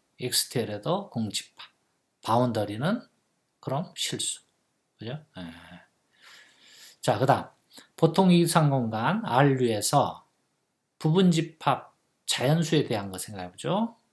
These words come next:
예, 실수에서 자연수. 자연수에 들어가는 인테리어. 자연수의 인테리어. 자연수의 집합에 부분 집합이 되는 오픈 세트를 다 유니언할 건데 자연수 집합에 들어있는 구간이 하나도 없죠. 열린 구간이.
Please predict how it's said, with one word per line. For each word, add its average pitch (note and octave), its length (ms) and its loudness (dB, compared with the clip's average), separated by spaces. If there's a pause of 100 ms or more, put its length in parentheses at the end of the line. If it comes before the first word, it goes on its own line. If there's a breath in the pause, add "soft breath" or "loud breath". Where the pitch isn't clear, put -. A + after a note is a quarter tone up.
(180)
예, F3+ 40 -12 (360)
실수에서 D#3+ 680 0
자연수. B2 500 -2 (380 loud breath)
자연수에 F#3+ 520 6
들어가는 F3 360 2
인테리어. D#3+ 520 0 (840)
자연수의 D#3+ 400 4
인테리어. C3 340 -2 (240)
자연수의 E3+ 580 4
집합에 F#3 800 4 (680)
부분 E3 280 6
집합이 E3 420 2
되는 E3 260 0
오픈 C#3+ 240 0
세트를 D#3 500 -2
다 D3+ 160 4
유니언할 C#3+ 380 -2
건데 D#3 400 0
자연수 D#3+ 380 2
집합에 D#3 380 2
들어있는 D3+ 360 2
구간이 D3+ 400 4
하나도 D#3 280 0
없죠. F3 380 -2
열린 C#3+ 220 -2
구간이. D#3+ 500 -2